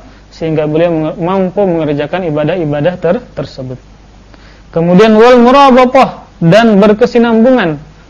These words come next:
wal mujahadah, dan kesungguhan.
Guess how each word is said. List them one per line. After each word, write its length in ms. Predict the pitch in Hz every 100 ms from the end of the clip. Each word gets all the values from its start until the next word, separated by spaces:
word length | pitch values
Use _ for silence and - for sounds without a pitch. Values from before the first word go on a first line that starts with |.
| -
wal 180 | 180 185
mujahadah, 1000 | 180 175 160 196 156 175 185 202 - - - - -
dan 320 | - 175 208 202
kesungguhan. 800 | 196 - 196 190 226 208 156